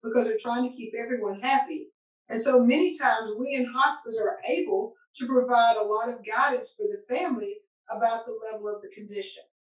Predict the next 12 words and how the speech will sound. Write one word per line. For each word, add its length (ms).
But 80
I 160
find 600
that 240
nine 540
times 340
out 140
of 60
ten, 500
the 100
hospice 580
patient 360